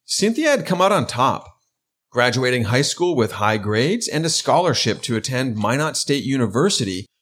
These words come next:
where she studied to become a teacher. Regrettably, Cynthia married her high school sweetheart shortly after graduating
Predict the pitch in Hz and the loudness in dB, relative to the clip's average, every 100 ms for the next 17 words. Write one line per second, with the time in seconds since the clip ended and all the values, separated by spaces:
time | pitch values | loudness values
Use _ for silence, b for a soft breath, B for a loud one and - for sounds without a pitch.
0 | _ 127 127 - - 220 220 - 113 107 | _ 0 2 2 0 -2 -2 0 0 2
1 | 110 98 110 113 120 107 - - 175 160 | -2 -2 -4 -2 -2 -2 -4 -4 -2 -2
2 | 87 53 - _ _ _ _ _ 120 120 | -4 -6 -14 _ _ _ _ _ -4 -2
3 | 110 123 156 170 208 208 - _ _ _ | 2 2 2 2 0 0 -8 _ _ _
4 | - 190 202 240 160 107 107 120 110 104 | -2 0 0 2 2 2 2 2 0 -2
5 | 101 110 123 - 123 113 - - 127 113 | -2 0 0 0 0 0 0 -2 -2 -2
6 | 101 - - - 123 139 123 110 - 107 | -2 -4 -4 0 0 0 0 0 0 -4
7 | 107 98 107 135 147 165 175 | -2 -2 -2 -2 -2 -2 -8